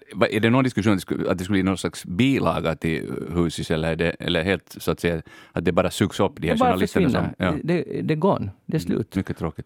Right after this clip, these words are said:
Speaker 2: Och till årsskiftet är det slut. Två nummer till ska det komma. Och jag tror, tror att vi på riktigt, på allvar borde diskutera såna här domänförluster. För en, en liten sån här, "Ja, det är nog bara en tidning." Och, men det är ju en hel...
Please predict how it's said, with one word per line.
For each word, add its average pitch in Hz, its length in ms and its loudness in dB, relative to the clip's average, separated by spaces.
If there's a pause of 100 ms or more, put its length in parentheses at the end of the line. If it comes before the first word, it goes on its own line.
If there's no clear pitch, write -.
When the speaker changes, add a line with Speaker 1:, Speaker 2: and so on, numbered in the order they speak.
Speaker 2:
Och 151 260 -2
till 185 100 4
årsskiftet 131 340 2
är 120 40 4
det 120 60 2
slut. 117 220 0
Två 151 160 4
nummer 110 260 4
till 104 200 2
ska - 140 -4
det 87 80 -2
komma. 87 360 -2 (240)
Och - 580 0 (1500)
jag - 100 -4
tror, 190 140 2
tror - 260 2
att 143 80 4
vi 147 80 4
på 143 140 0
riktigt, - 420 -2
på 139 100 4
allvar 147 280 4
borde 107 220 2
diskutera 107 640 2
såna 104 200 2
här 95 280 2 (120)
domänförluster. 104 640 2
För 120 140 0
en, 143 240 2
en 147 220 4
liten 139 280 2
sån 117 100 2
här, 117 100 4
"Ja, 160 260 4
det 160 80 2
är 170 40 4
nog 156 100 2
bara 139 160 6
en 127 120 2
tidning." 110 500 4
Och, 110 140 2 (220)
men - 140 2
det 233 60 8
är - 20 8
ju 180 60 6
en 135 60 6
hel... 165 300 4